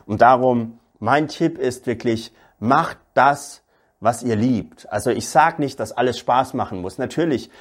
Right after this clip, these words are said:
muss man sich zu, zu vielen Dingen auch mal zwingen, wenn man große Ziele hat. Aber dann liebt man seine Ziele, dann liebt man seine Vision.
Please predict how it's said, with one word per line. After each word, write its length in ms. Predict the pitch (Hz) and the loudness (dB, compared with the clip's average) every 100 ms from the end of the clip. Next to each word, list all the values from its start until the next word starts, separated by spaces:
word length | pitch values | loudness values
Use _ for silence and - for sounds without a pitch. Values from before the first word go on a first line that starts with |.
| - 123 | -10 0
muss 260 | 156 170 | 0 0
man 160 | 147 120 | -2 -2
sich 380 | 135 127 - - | -2 -4 -8 -10
zu, 200 | 117 101 - _ - 110 | -8 -8 -12 _ -16 -10
zu 200 | - 113 | -6 -4
vielen 400 | 151 160 135 135 | 0 2 2 2
Dingen 220 | 139 139 | 0 0
auch 200 | 113 - | -4 -4
mal 180 | 107 101 | -6 -6
zwingen, 560 | - 135 196 185 117 | -4 0 2 2 0
wenn 120 | 117 | -2
man 160 | 120 117 | -4 -6
große 380 | - 127 117 110 | -4 -4 -4 -10
Ziele 440 | - 190 175 90 | -10 -6 -2 -2
hat. 160 | 85 - - - | -4 -12 -20 -12
Aber 540 | - 143 170 131 117 113 | -2 0 2 0 -2 -4
dann 140 | 113 127 | -2 0
liebt 280 | 175 - | -2 -4
man 140 | 120 113 | -8 -6
seine 260 | 123 107 98 | -4 -6 -6
Ziele, 400 | - 156 127 90 | -6 -4 -2 -2
dann 160 | 95 | -2
liebt 200 | 123 131 | -2 -2
man 120 | 117 | -6
seine 260 | 107 113 101 | -4 -4 -2
Vision. 500 | 95 - 139 107 | -6 0 0 0